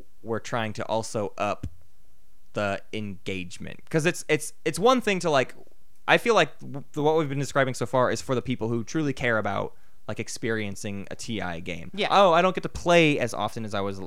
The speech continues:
Speaker 1: I was, I would like, but I can watch this game and kinda get that vibe."
Speaker 2: Right.
Speaker 1: But more so than just seeing the points get scored, I, I think there's a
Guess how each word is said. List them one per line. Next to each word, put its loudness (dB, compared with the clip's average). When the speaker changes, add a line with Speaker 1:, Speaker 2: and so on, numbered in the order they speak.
Speaker 1:
I 0
was, -4
I 2
would 0
like, -2
but 4
I 4
can -2
watch 4
this -2
game 0
and -6
kinda -2
get -4
that -2
vibe." -4
Speaker 2:
Right. -8
Speaker 1:
But 8
more 4
so 4
than 0
just -2
seeing 0
the -4
points -2
get -2
scored, -4
I, -2
I 0
think -4
there's -2
a -4